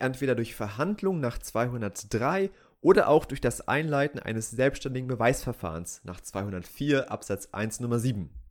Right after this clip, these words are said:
Zwischenergebnis also auch keine Unwirksamkeit nach dreihundertsieben Absatz eins Satz eins in Verbindung mit Absatz zwei. Was ist unser Ergebnis? Das Ergebnis ist,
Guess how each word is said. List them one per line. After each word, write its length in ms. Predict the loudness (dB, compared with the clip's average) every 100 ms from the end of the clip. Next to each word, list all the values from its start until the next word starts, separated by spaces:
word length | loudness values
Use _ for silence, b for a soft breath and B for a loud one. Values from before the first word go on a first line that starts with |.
| _ _ _ _
Zwischenergebnis 600 | 6 8 4 2 0 -2
also 520 | 2 2 4 0 -2 4
auch 360 | 8 10 8 2
keine 360 | 0 0 0
Unwirksamkeit 920 | 0 0 0 0 -4 -2 2 2 2 -4
nach 180 | -6
dreihundertsieben 880 | -4 -2 -2 -2 -4 -4 -2 -2 -2
Absatz 380 | -6 -4 -4 -4 -4
eins 260 | -4 -2
Satz 200 | -6 -6
eins 460 | 0 0 0 -4 -12 _ -10
in 100 | -6
Verbindung 340 | -2 -2 -2
mit 120 | -2 -4
Absatz 420 | -4 -6 -6 -8
zwei. 360 | 0 2 2 -2 -20 _ 2
Was 180 | 4 4
ist 120 | -4
unser 220 | -2 0
Ergebnis? 680 | 0 -2 -2 -2 -2 -4 -14 _ _ _ _ _ -4
Das 120 | 0
Ergebnis 440 | 2 2 0 -2 0
ist, 280 | -2 -2